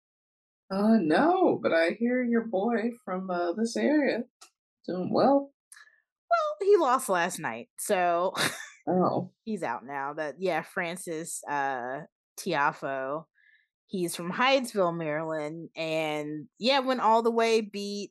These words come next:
Speaker 2: um, Rafael Nadal, but unfortunately lost in the semifinals last night. Very close game. It came down to the very last set.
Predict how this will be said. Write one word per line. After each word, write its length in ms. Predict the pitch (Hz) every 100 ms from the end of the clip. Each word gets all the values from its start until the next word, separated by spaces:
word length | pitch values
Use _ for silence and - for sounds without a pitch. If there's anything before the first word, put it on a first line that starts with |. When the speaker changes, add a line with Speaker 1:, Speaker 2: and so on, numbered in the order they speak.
| -
Speaker 2:
um, 720 | 180 185 180 175 170 170 180 _ _ _ - -
Rafael 720 | 170 170 175 202 180 180 175
Nadal, 880 | 151 156 175 190 196 196 190 190 185 _ _ _ _ _ 175
but 200 | 147 139
unfortunately 720 | 165 - 190 185 196 180 165
lost 540 | 156 143 143 147 -
in 120 | 151 156
the 80 |
semifinals 1040 | 151 - 165 156 135 135 - 139 139 139 147
last 260 | 135 147 156
night. 240 | 151 147 160
Very 380 | 214 269 311
close 380 | 277 208 156 151
game. 400 | - 117 123 135
It 100 | 139
came 300 | 180 156 151
down 420 | 147 143 139 147 151 -
to 640 | 151 143 139 139 135 - - 156
the 520 | 147 139 139 135 131 147
very 280 | 127 135
last 380 | 135 120 131 -
set. 360 | 151 139 139